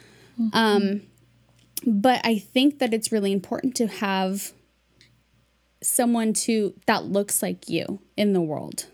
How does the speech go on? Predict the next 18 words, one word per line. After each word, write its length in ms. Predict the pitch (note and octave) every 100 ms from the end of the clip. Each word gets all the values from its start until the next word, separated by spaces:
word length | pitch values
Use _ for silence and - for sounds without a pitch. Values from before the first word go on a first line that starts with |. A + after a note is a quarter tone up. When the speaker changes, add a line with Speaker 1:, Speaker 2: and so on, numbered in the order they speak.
| _ _ -
Speaker 2:
So 380 | - A3 G#3+ -
Speaker 1:
Yes. 120 | -
Speaker 2:
we 300 | G#3+ A#3 B3+
have 320 | C4 C4+ A#3
definitely 580 | - G3+ F#3 A3+ G3 G3+
tried 480 | F#3 - F3 F3 F3+ - - _ - _ _
to, 180 | - A#3
in 80 | G3+
our 280 | A3+ D4+ D#4+
family, 680 | - G#3+ G3 F#3 F3+ F3+ -
normalize 720 | F#3 E3+ F3+ F#3+ G#3 A3 -
that. 400 | B3 B3+ D4+ E4+
So 400 | - G#3 F#3 F3 _
we 180 | - F#3
definitely 360 | G#3 G#3 C#4+ C#4
purchased 440 | - D4 D4 -
those 220 | C#4 C4+
books, 560 | A#3 C4+ C4+ - -